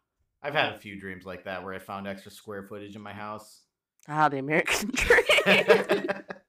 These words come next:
Speaker 1: It's, it's so sad, the shit I think about as an adult.
Speaker 2: Okay, so why is it called Barbarian?
Speaker 1: We don't know yet.
Speaker 2: I mean, I, we, I st-, we guess we got an hour still.
Speaker 1: Maybe we're the Barbarian.
Speaker 2: Dun, dun,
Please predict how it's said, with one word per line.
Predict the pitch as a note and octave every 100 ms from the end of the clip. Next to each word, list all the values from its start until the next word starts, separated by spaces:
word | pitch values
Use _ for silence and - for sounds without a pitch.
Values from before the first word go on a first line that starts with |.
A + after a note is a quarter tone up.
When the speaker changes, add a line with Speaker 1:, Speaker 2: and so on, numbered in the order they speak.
| - - _ _ _ -
Speaker 1:
It's, | - - - - - F3+ -
it's | E3 -
so | - A#2+
sad, | A#2 - A2+ A#2+ A2+
the |
shit | G2+ - A2+
I | A2
think | G#2+ A2 A2
about | G2+ G#2+
as | G#2+ G#2+
an | G#2+
adult. | F#2+ G2+ G#2+ A2+ _ _ -
Speaker 2:
Okay, | B3 D4 A#3 -
so | - - G#3+ G3+ F#3 F3+ F3+ _ _
why | - E4
is | F#4
it | F#4+
called | F#4 D#4+
Barbarian? | C4 F#3 F3+ A#3 D3+ - - - - - -
Speaker 1:
We | E2+
don't | - F#2+
know | C#3
yet. | D#3+
Speaker 2:
I |
mean, | A#3+ B3+
I, | B3
we, | G#3 G#3 G3
I | G3+
st-, | - -
we | G3
guess | F#3 F#3
we | F#3+
got | F#3 D#3+ C#3+
an |
hour | A#2 C#3+ C#3+ C3+ B2
still. | - B2 A2+
Speaker 1:
Maybe | A2+ C3 C3
we're | A#2+ B2
the | B2+
Barbarian. | G#2 G#2 G2+ G2+ F#2+ F#2 F2 E2 F#2 _ _ _ _ _ _
Speaker 2:
Dun, | D3 - _
dun, | -